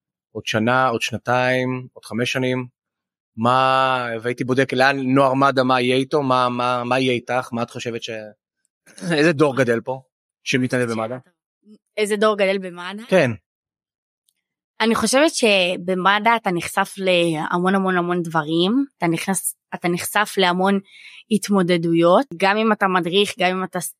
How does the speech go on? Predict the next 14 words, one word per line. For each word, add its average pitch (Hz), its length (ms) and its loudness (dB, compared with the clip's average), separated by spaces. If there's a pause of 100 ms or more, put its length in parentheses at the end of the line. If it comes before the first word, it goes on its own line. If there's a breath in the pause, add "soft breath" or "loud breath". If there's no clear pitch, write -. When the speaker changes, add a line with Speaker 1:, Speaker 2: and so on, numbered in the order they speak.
(120)
Speaker 2:
מתנדב, 185 640 -2
אה, 180 280 2
נטו 175 260 -2
באמבולנס, 180 960 0 (840 loud breath)
אה, 202 200 4
אתה 190 140 -2
נחשף 208 400 0
גם 196 220 2
להמון 202 640 2
סוגים 190 320 -2
של 202 160 0
אנשים, 185 680 0
זה 180 160 0
לדעת 180 400 2